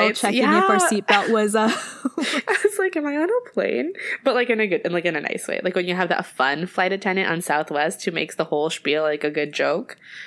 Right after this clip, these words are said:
Speaker 1: that, that kind of way.
Speaker 2: <laughs> We're shouting out a bunch of people and a bunch of, <laughs> like
Speaker 1: Yeah, they're welcome.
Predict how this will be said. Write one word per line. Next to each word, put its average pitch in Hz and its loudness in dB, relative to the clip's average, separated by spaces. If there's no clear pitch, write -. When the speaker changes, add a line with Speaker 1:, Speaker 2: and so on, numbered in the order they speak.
Speaker 1:
that, - 2
that 165 2
kind 143 0
of - -6
way. - -2
Speaker 2:
<laughs> - -14
We're 330 -2
shouting 539 0
out 415 4
a 285 2
bunch 254 2
of 339 -2
people 269 2
and 240 2
a 220 2
bunch 214 2
of, 262 -2
<laughs> - -4
like - -2
Speaker 1:
Yeah, 214 0
they're 202 2
welcome. 170 0